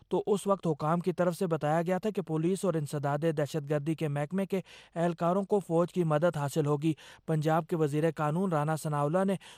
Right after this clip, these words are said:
جمعے کو صحافیوں سے گفتگو میں تصدیق کی کہ فوج علاقے میں موجود ہے اور ان کے بقول یہ ایک مشترکہ آپریشن ہے جس کا مقصد اس گروہ کا صفایا کرنا ہے۔ لاہور میں ستائیس مارچ کو ایک مہلک خودکش بم حملے کے بعد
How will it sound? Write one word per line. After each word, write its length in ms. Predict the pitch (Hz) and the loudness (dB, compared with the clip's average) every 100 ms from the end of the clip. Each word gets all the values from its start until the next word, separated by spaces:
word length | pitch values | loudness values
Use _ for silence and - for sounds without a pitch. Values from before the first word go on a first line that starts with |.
| - | -8
جمعے 280 | 160 180 208 | -2 0 0
کو 140 | 208 | 0
صحافیوں 460 | 196 156 147 160 190 | -2 0 -2 0 -2
سے 120 | 180 | -2
گفتگو 460 | 151 151 165 156 180 | -4 -4 -4 0 2
میں 120 | 185 | 2
تصدیق 420 | 170 147 170 185 | -2 -2 0 -2
کی 160 | - 190 - - - | -2 -4 -6 -20 -6
کہ 120 | 180 | -6
فوج 360 | - 180 196 | 0 0 2
علاقے 360 | 175 151 151 196 | 2 0 0 0
میں 140 | 190 | 0
موجود 400 | 175 151 143 151 | 0 0 0 0
ہے 120 | 147 151 - - | 0 -4 -6 -12
اور 120 | 151 160 | 0 2
ان 160 | 170 | 2
کے 100 | 170 | 2
بقول 360 | 156 147 180 180 | 0 0 0 0
یہ 160 | 160 | 0
ایک 260 | 170 156 151 | 0 -2 -2
مشترکہ 480 | 151 139 156 143 175 | -4 -2 -4 -4 -4
آپریشن 600 | 135 151 143 151 139 156 | -2 -2 0 -2 0 -2
ہے 100 | 156 - - - | -2 -4 -20 -8
جس 160 | 151 139 | -6 -4
کا 140 | 160 | -2
مقصد 440 | 151 151 - 196 160 | 0 -2 0 -2 -2
اس 240 | 151 143 | -6 0
گروہ 220 | 156 170 | 2 2
کا 180 | 170 180 | 0 -4
صفایا 440 | 165 143 160 143 | -4 -4 -2 -2
کرنا 280 | 135 147 151 | -2 -4 -2
ہے۔ 100 | 156 - - - _ | -2 -4 -14 -20 _
لاہور 340 | 151 147 151 170 | -2 0 2 2
میں 140 | 180 | 0
ستائیس 480 | 175 160 151 151 160 | -2 -2 0 -2 -2
مارچ 300 | 151 151 - | 0 0 0
کو 140 | - - | -4 -2
ایک 140 | 151 139 | -4 -2
مہلک 360 | 147 151 170 | -2 2 0
خودکش 400 | - 156 - 165 | -2 -6 -2 -4
بم 240 | 147 147 143 | 0 -2 0
حملے 260 | 143 165 | -2 -2
کے 120 | 190 180 | -2 0
بعد 220 | 175 | 0